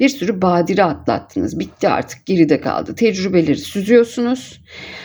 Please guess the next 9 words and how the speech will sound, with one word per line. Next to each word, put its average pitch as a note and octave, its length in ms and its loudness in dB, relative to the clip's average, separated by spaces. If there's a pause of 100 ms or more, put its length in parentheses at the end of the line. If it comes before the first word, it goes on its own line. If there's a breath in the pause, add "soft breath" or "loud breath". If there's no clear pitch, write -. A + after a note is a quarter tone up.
(160 loud breath)
Ondan A3 300 2
sonra F#3+ 260 2
saflık, G#3+ 540 0
tutku, G3+ 320 -8
cesaret G3 640 0
ve D#3 60 4
itimat F#3+ 580 -2
duygularınızı E3 640 2
koruyorsunuz. A#3 840 -2